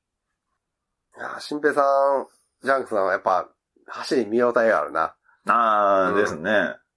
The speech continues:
Speaker 1: あとあの、黒川さんのさ、派手さはないけど、スルスルって上がってくる、あの感じ。<laughs> 体重もあるけど、素でうまいんやと思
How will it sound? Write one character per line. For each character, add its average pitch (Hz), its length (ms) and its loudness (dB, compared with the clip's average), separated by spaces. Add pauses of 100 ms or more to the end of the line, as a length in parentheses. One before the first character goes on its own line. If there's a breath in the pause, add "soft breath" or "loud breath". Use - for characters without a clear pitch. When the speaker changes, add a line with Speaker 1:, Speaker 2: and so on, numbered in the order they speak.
(300)
Speaker 1:
あ - 200 -20 (120)
と - 140 -12
あ - 40 -8
の、 147 140 -2
黒 208 200 -4
川 156 180 0
さ 123 140 0
ん - 20 2
の 113 140 0
さ、 113 180 0 (320)
派 202 260 0
手 208 40 -2
さ 214 100 2
は 196 80 4
な 151 140 4
い 131 80 2
け 120 60 0
ど、 117 60 -4
ス - 120 -6
ル 190 80 -2
ス - 100 -4
ル 208 100 0
っ - 20 0
て 156 120 -2
上 120 80 4
が 131 120 4
っ - 40 -14
て 139 120 2
く 120 80 0
る、 120 120 4
あ 139 60 4
の 156 120 2
感 - 220 0
じ。 - 240 -2 (540 loud breath)
<laughs> - 640 -10
体 202 260 -2
重 202 160 2
も 123 120 4
あ 107 60 4
る 110 80 0
け 110 100 0
ど、 107 120 2
素 - 180 -12
で 208 120 4
う 196 80 2
ま 180 180 2
い 98 60 -8
ん - 20 -8
や 90 120 -2
と 78 120 -10
思 78 280 -12